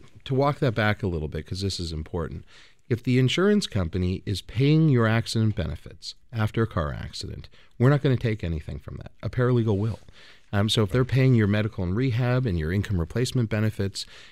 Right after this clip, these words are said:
we don't charge anything. If they cut you off down the road and we have to dispute it, then of course there's gonna be a charge for that. But as long as they are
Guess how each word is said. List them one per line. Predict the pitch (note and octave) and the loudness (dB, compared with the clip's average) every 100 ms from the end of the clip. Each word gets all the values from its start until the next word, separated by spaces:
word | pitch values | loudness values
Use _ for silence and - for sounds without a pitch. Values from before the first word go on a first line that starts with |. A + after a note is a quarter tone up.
| - | -8
we | G#2+ B2+ | 2 4
don't | D3+ D3+ | 4 0
charge | - A2+ A2+ A2 - | 0 2 2 0 -2
anything. | A#2 A2+ A2+ - - - - - - - | 2 2 2 -4 -10 -12 -18 -20 -18 -4
If | A#2+ | -2
they | A2 | -2
cut | - D3 | 0 0
you | A#2+ G#2+ | 2 2
off | C3+ D3+ | 2 0
down | D#3+ D3+ | 0 2
the | D3+ | 4
road | D3 F3 | 4 4
and | D#3+ G2 | 2 2
we | |
have | F#2+ G2+ - | 2 0 -2
to | |
dispute | F#2 F2+ - G2+ A2+ | -4 -2 -2 0 2
it, | F3 - - - | 0 -2 -18 -4
then | A2 G#2 | 0 2
of | G#2 | 0
course | - G#2 A#2 - | -2 0 0 2
there's | G2+ F#2 | -2 0
gonna | F#2+ F2+ | 0 0
be | F2+ | -2
a | |
charge | - G3 A3+ | -2 -2 -2
for | - F#2 | -2 -2
that. | E2+ | 0
But | - G#2+ | 0 0
as | G2+ | 2
long | G2+ A#2+ F3+ | 2 2 4
as | F3 C3 | 2 2
they | A2+ G#2 | 2 2
are | F#2+ F2+ | 2 0